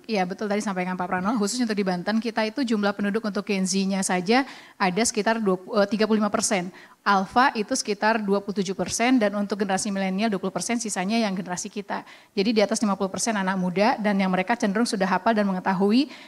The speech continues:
mengenai program, eh, apa yang dilakukan dan sedang akan kita lakukan. Jadi pengalaman saya, saya dua-duanya saya jalankan. Karena,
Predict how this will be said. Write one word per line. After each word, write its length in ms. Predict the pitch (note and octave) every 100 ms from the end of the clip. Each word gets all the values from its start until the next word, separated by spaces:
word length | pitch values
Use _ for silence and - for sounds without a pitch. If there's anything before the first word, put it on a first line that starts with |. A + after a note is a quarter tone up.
| -
mengenai 400 | A3 G#3 G3+ A#3
program, 560 | G#3 F#3+ G3 G3+ G#3
eh, 220 | - F#3+ F#3
apa 240 | F#3+ A3
yang 160 | G3 F#3+
dilakukan 480 | F#3+ F#3 F#3 A3+
dan 160 | A3+ F#3+
sedang 400 | F#3 F#3 G3+ G#3 -
akan 180 | - G3+
kita 160 | G#3 G3
lakukan. 480 | F#3 G3 F#3 F#3 F#3 - - _
Jadi 160 | G#3+
pengalaman 400 | B3+ A3+ G#3 G3+
saya, 480 | G3 G3 G#3 A#3+ D4 D#4+
saya 400 | - G3 G#3+ C4
dua-duanya 420 | G#3+ G#3+ G#3 A3
saya 140 | B3+ G3+
jalankan. 480 | F3+ F3 F#3+ E3+ F#3 - - _
Karena, 560 | - F3+ F#3+ G#3+ A#3+ B3